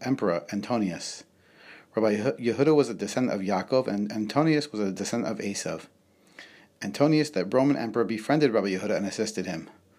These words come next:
Although Esav had wicked inclinations, if he would dedicate his strength to helping Yaakov's service to God, the two would be an awesome force.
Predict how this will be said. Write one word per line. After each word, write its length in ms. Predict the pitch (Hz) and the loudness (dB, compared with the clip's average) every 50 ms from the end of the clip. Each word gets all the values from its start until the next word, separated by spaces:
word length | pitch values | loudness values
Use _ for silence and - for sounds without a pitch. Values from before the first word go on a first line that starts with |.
| _ _ - - - - _ | _ _ -20 -20 -20 -20 _
Although 300 | - - 95 95 135 143 | -8 -4 2 4 6 6
Esav 320 | - - 160 160 165 160 135 | 6 4 2 0 0 0 0
had 140 | 135 120 113 | 0 0 0
wicked 260 | 120 139 - 143 - | 0 0 0 0 -2
inclinations, 580 | 131 123 - 117 110 110 107 107 131 135 120 | -2 -2 -2 -2 0 0 0 -2 -2 -4 -4
if 120 | - - - | -4 -4 -2
he 80 | 120 | 0
would 160 | 113 107 104 - | 0 0 2 2
dedicate 400 | 139 139 151 151 - 143 135 135 | 2 2 2 0 0 -2 -2 -2
his 180 | - 117 101 | -2 -4 -4
strength 500 | - - - - 131 123 117 117 120 - - | -4 -6 -4 -2 0 0 0 -2 -4 -6 -4
to 60 | 98 | -2
helping 280 | 101 123 - - 117 | 0 0 0 0 0
Yaakov's 340 | 117 110 101 107 117 98 - | 0 0 0 0 -2 -2 -2
service 320 | - - 117 117 120 117 - | 0 0 0 0 0 -2 -6
to 100 | - 92 | -6 -2
God, 360 | - 101 101 104 127 147 143 - - - - - _ | 0 2 2 2 2 0 -4 -8 -16 -20 -20 -20 _
the 100 | - - | -12 -10
two 140 | - - 143 | -2 2 4
would 100 | 143 123 | 4 4
be 80 | 110 107 | 4 2
an 60 | 98 - | 0 0
awesome 360 | - 104 104 - - 104 - | -2 -4 -4 -2 -2 -2 -2
force. 500 | - - 78 78 80 - - - - | -2 -2 -4 -4 -4 -6 -8 -10 -10